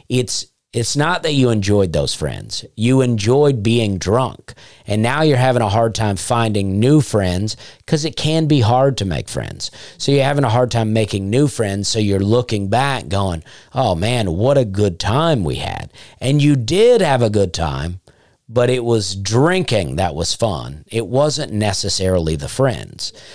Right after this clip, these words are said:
Like, I had a great time with my drinking buddies,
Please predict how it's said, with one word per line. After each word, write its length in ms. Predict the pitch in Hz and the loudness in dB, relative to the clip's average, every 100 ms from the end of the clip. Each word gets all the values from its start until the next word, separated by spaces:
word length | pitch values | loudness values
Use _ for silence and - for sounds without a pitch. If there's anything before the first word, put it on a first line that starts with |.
| - - | -8 -4
Like, 120 | 123 | -2
I 100 | 165 | 0
had 120 | 180 | 0
a 80 | 127 | -2
great 760 | 110 113 120 139 165 196 175 | -4 -2 0 2 2 2 0
time 320 | - 117 95 78 | -4 -2 -2 -4
with 160 | 73 | -4
my 120 | 80 | -6
drinking 440 | 73 78 73 67 62 | -6 -6 -6 -8 -10
buddies, 340 | 60 52 - | -12 -12 -14